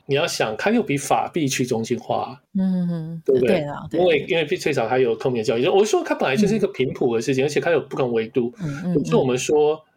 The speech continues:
Speaker 1: Uniswap 就是很好的例子，Uniswap 是一个中心化的 team，
Speaker 2: 嗯。嗯。
Speaker 1: 但是推出一个完全去中心化的 project，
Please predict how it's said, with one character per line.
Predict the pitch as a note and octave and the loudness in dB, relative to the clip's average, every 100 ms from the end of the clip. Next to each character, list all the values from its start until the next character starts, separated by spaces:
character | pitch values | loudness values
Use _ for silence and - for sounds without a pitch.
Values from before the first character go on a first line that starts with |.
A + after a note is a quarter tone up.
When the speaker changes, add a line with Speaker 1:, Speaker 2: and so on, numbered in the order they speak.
| _ | _
Speaker 1:
Uniswap | - A3 C4+ - F#3+ | 2 4 2 2 0
就 | F#3+ | 0
是 | E3+ | 0
很 | D3 | 0
好 | A#2 | 2
的 | |
例 | A#2 A2 | 0 -2
子， | - | -2
Uniswap | F#3 A3+ A#3 - F3+ | 0 2 2 0 -2
是 | G#3+ | 0
一 | |
个 | F#3 | 0
中 | D3 E3 | 2 0
心 | E3 D#3 | -2 -6
化 | D3+ D#3 | -2 0
的 | A#2+ | 0
team， | - C#3 G#2+ - G#2+ - | 0 -4 -4 -8 -10 -6
Speaker 2:
嗯。 | B2+ G#3+ | 0 2
嗯。 | |
Speaker 1:
但 | G3+ | 2
是 | G3+ F3+ - | 0 -4 -6
推 | - G3 | -2 -2
出 | F#3+ - F#3 | 0 0 0
一 | |
个 | F#3 D#3+ C3+ C3+ | 2 0 0 -2
完 | B2+ C3 | -2 -2
全 | C#3 C3 | -2 -2
去 | C3 - | 0 -2
中 | C3+ C3 | 0 0
心 | C3 C3 | 0 0
化 | B2+ B2+ A#2+ | 0 0 0
的 | - | -4
project， | - - A2 - - | -6 -2 -2 -4 -8